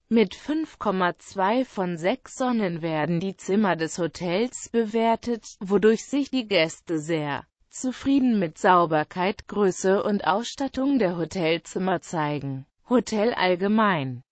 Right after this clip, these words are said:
Die Gäste geben dem Hotel für den Zustand, allgemeine Sauberkeit sowie Freundlichkeit des Personals eine sehr gute Bewertung von fünf von sechs Sonnen. Gastronomie.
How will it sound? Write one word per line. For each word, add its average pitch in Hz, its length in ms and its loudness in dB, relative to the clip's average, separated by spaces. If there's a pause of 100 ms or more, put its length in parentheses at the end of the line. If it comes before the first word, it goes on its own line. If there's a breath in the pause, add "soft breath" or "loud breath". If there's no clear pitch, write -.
(140)
Die 214 160 2
Gäste 220 500 2
geben 220 440 0
dem 180 280 -2
Hotel 180 400 -2
für 175 200 -4
den 170 240 -2
Zustand, 208 760 -2
allgemeine 208 800 2
Sauberkeit 165 880 0
sowie 185 380 -2
Freundlichkeit 220 1200 -2
des - 500 -6 (300)
Personals 190 920 0
eine 170 300 -2
sehr 175 320 0
gute 175 300 -4
Bewertung 165 840 2
von 165 260 -2
fünf 269 360 -2
von 185 260 -6
sechs - 360 -4
Sonnen. 135 460 -4 (240)
Gastronomie. 156 1000 -2